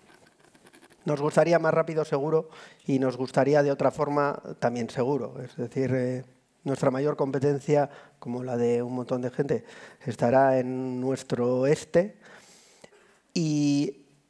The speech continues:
y ellos no hacen estas cosas. Y, y son muy competitivos y, y tienen mejor precio y son más.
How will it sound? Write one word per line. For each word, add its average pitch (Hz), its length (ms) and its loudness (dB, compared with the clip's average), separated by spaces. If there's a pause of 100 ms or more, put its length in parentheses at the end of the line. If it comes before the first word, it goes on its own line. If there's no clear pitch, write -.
(120)
y 151 100 0
ellos 151 300 0
no 151 100 4
hacen 147 300 2
estas 135 340 0
cosas. - 640 -6 (180)
Y, 120 840 -6 (560)
y 139 220 -8
son 139 640 -2
muy 143 320 -4
competitivos 135 920 -2
y, 120 420 -4 (720)
y - 320 -10
tienen 135 960 0
mejor 131 440 0
precio 131 720 -2 (560)
y 135 280 -4
son 135 300 2
más. - 420 -2